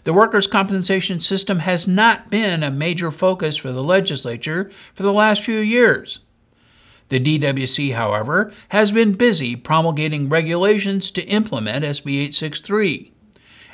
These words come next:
and the legislature has stayed focused on other issues like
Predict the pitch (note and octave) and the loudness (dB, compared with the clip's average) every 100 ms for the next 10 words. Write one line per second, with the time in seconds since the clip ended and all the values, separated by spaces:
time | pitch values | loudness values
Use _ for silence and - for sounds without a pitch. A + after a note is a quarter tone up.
0 | - D#3+ E3+ F3+ G3 F#3 F#3+ G#3 F#3 - | -6 0 2 2 2 2 2 2 0 -2
1 | D#3 D3+ E3+ D3 D#3+ D3 - - - - | -2 -2 -4 -2 -2 -2 -4 -8 -2 0
2 | - G#3+ A3 F3 G#3 G#3 G#3 C3 C3+ D3 | 4 4 4 0 0 -2 -2 -6 -2 -2
3 | D3 - F#3+ G3+ G#3 G3 G3+ G3+ D3 G2+ | -2 -4 0 4 4 2 0 -2 -4 -6
4 | D2 D2 - A2+ C#3+ A2+ D3 | -8 -12 -6 0 0 0 -8